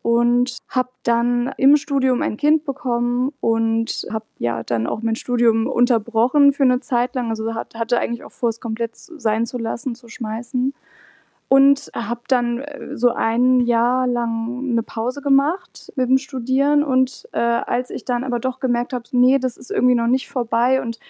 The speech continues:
es reizt mich auch in die Uni zu gehen und wieder was zu lernen,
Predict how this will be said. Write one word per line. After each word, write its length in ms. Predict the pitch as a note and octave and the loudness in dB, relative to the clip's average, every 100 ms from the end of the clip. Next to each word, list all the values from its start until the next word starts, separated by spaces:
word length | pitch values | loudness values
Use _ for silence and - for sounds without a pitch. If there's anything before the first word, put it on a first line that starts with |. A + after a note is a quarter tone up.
| - _ | -20 _
es 160 | - | -2
reizt 300 | A#3+ C4+ - | 0 0 -2
mich 200 | C#4 C4 | -2 -2
auch 120 | C4 | -2
in 80 | B3+ | -2
die 100 | B3 | 0
Uni 280 | - C4 C4 | 2 2 2
zu 200 | - B3 | -2 -10
gehen 540 | A3+ A#3+ A#3+ B3 B3+ - - | -6 -4 0 0 0 -4 -8
und 180 | - A#3 | -2 0
wieder 200 | A#3 A#3 | 2 0
was 220 | A3+ - | -2 -6
zu 120 | - A#3+ | -10 -6
lernen, 600 | A3 A3 A#3 C4+ D4+ | -4 -4 -2 0 0